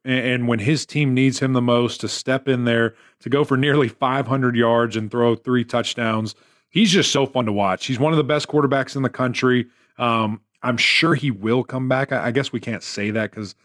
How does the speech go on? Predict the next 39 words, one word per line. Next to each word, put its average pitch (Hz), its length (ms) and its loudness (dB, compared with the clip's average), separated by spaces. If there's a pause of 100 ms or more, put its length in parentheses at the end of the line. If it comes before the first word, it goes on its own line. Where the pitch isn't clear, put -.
(180)
he 113 100 -14
certainly 117 360 -2
could 139 320 -2
leave, 98 260 -4
but 110 80 -2
I 107 100 2
hope 170 280 -2
he 110 80 -2
comes 104 260 -6
back. 101 320 -2
And, 104 160 -4 (340)
man, 120 240 0
th-, 110 200 -8
to 127 140 0
think 175 340 -4
about 131 260 2
what 123 220 0
this 120 180 -4
offense 113 480 -2
can, 107 260 -8 (420)
you 233 100 0
know, 139 40 4
really 156 180 4
just 131 220 0
look 147 240 4
like 131 180 0
with 123 100 0
another 131 400 2
year 131 220 4
of 123 160 -4
ownership 131 600 2
under 127 280 2
his 107 240 0
belt, 123 520 0 (360)
it's - 100 -4
an 165 60 4
exciting 156 480 0
future 151 420 2
for 127 520 4